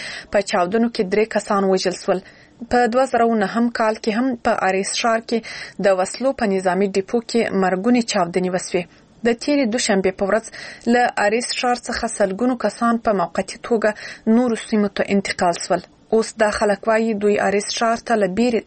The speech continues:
بیرته نه ځي. د قزاقستان چارواکو ویلي چې له اریس ښاره انتقال سوي کسان، کسانو ته به وروسته له هغه خپلو کورو ته د تګ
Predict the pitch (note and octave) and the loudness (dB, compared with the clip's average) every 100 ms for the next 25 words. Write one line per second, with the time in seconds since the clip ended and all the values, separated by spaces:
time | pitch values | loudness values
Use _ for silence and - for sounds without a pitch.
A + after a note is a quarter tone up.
0 | _ F#3+ F#3+ _ _ - G3+ F#3 G#3 - | _ -8 -8 _ _ -2 0 2 -2 0
1 | G#3+ G3 G3 F3 F3 - _ - - - | -2 2 0 0 -4 -6 _ -14 -12 -12
2 | - G#3+ G#3 A3+ G#3+ - - A#3+ A#3 A#3 | -2 0 2 0 0 -4 -4 -2 0 0
3 | G#3+ G#3 G3+ - G#3+ A3+ A3+ A#3+ A3+ A3 | 0 0 -2 0 2 2 -2 0 2 2
4 | - F#3 F#3 - A#3 G#3+ G3 F#3+ - F#3 | 2 0 -2 0 0 2 0 -2 -4 -4
5 | F3+ - G#3+ - G3+ - A3+ A#3 A#3 - | -2 -2 -4 -2 -4 0 2 2 0 -12
6 | - - - A#3 C#4 C#4 C4 B3 G#3+ A#3 | -16 -8 -4 -2 2 0 2 0 4 4
7 | A3 G#3 A#3 F3+ - F3 F3 F#3+ F#3 - | 4 0 -2 -2 -2 -2 -2 -4 -6 -2
8 | G#3 G3 - G3+ G#3 G#3 - - | 0 0 2 2 2 0 -2 -2